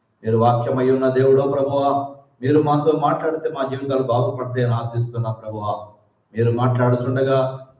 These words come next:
వినగలిగిన చెవులు గ్రహించగలిగేటువంటి హృదయం, లోబడే మనసు నాకు ప్రసాదింప చేయమని,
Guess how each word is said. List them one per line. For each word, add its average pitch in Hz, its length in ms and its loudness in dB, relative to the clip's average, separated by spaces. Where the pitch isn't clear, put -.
వినగలిగిన 135 460 0
చెవులు 147 420 2
గ్రహించగలిగేటువంటి 143 1080 0
హృదయం, 147 560 2
లోబడే 175 480 6
మనసు 151 280 -2
నాకు 139 280 -6
ప్రసాదింప 120 560 -2
చేయమని, 107 640 -8